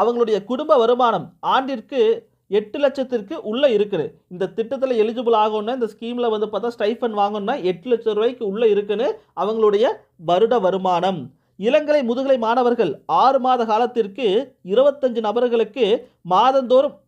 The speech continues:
பத்தாயிரம் ரூபாய் வந்து பாத்தீங்கன்னா ஸ்டைஃபண்டா கொடுக்குறாங்க. முனைவர் பட்டம் படிக்கக்கூடிய மாணவர்களுக்கு மூணு ஆண்டு காலத்துக்கு நாற்பத்தஞ்சு நபர்கள் வீதம் மாதந்தோறும் இருபத்தி ஐயாயிரம் வந்து பாத்தீங்கன்னா ஸ்டைஃபண்ட் கொடுக்குறாங்க. அடுத்து நாம பார்க்கக்கூடிய திட்டத்துக்கு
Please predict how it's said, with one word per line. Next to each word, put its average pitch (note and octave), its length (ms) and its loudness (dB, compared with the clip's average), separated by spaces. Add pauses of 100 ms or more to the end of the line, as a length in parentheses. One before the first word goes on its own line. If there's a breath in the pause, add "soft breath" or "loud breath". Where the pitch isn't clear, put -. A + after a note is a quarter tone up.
பத்தாயிரம் A#3 440 0
ரூபாய் B3 220 2
வந்து A3+ 160 -2
பாத்தீங்கன்னா G#3+ 340 -4
ஸ்டைஃபண்டா A#3 460 -2
கொடுக்குறாங்க. G3 440 0 (1120)
முனைவர் C4+ 400 2
பட்டம் G#3 300 -4 (220)
படிக்கக்கூடிய A3+ 480 -2 (120)
மாணவர்களுக்கு G#3+ 680 2 (540)
மூணு B3+ 300 0
ஆண்டு B3 240 0
காலத்துக்கு A3 520 -2 (200)
நாற்பத்தஞ்சு A3+ 640 -2
நபர்கள் A3+ 400 2
வீதம் G3+ 260 -2 (340)
மாதந்தோறும் A3+ 680 2 (400)
இருபத்தி C4 340 -2 (120)
ஐயாயிரம் A#3 340 2
வந்து G#3 160 -4
பாத்தீங்கன்னா G3 320 -4 (320)
ஸ்டைஃபண்ட் A3 460 -4
கொடுக்குறாங்க. F3+ 400 2 (680)
அடுத்து C#4 300 0
நாம A3+ 160 -2 (120)
பார்க்கக்கூடிய A#3 440 -4 (120)
திட்டத்துக்கு G#3+ 420 -4